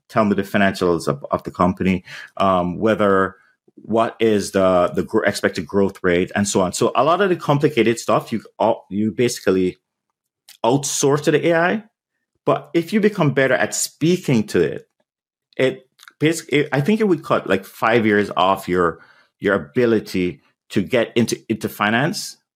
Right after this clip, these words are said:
if you can learn how to talk to the tools. So yeah, I, I agree. It'd be very difficult, maybe in, maybe in a five years, maybe in ten years, to not know A I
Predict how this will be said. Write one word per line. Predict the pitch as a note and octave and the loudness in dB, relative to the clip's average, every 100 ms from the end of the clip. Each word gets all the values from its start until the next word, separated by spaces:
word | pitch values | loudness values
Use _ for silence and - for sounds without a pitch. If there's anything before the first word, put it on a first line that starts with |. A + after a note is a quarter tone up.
| _ _ _ _ _ _ _ _ - | _ _ _ _ _ _ _ _ -4
if | F3+ E3+ | -2 -2
you | D#3 | -2
can | D#3+ C3 B2 B2+ - _ | 0 2 2 0 -6 _
learn | G#2 B2 B2+ | -2 0 2
how | A#2 A#2+ | 0 -2
to | G2+ | -4
talk | - B2 G#2+ - | -4 0 0 0
to | F2 | -2
the | |
tools. | - - F2 - - - - - - | -2 -2 -2 -2 -8 -12 -12 -12 -8
So | - C#3+ | -2 0
yeah, | E3+ C#3 | 2 2
I, | B2+ A#2 - | 0 0 0
I | C3 | 0
agree. | C3 B2 F3 | 2 2 2
It'd | A#2 | 2
be | B2 F#2+ | 0 0
very | G2+ C#3+ D3+ | -2 0 0
difficult, | D3+ D3 A#2+ G#2+ G2+ G2+ | -2 -4 -2 0 0 0
maybe | A2+ G#2+ G#2 | 0 2 2
in, | G2+ | 0
maybe | G#2 B2 A#2+ | 0 0 0
in | |
a | G#2+ | 0
five | - A#2 G#2 | 0 0 0
years, | G2+ F#2 | 0 0
maybe | G2+ | 0
in | G2+ | -2
ten | - B2 | -2 0
years, | A2+ G2 F#2+ | 2 0 -2
to | G#2+ | -2
not | G#2 B2 G2+ | 0 0 0
know | A2+ G#2+ | 0 0
A | - F2+ | -2 0
I | D#2 D#2+ F2+ | 0 -2 -4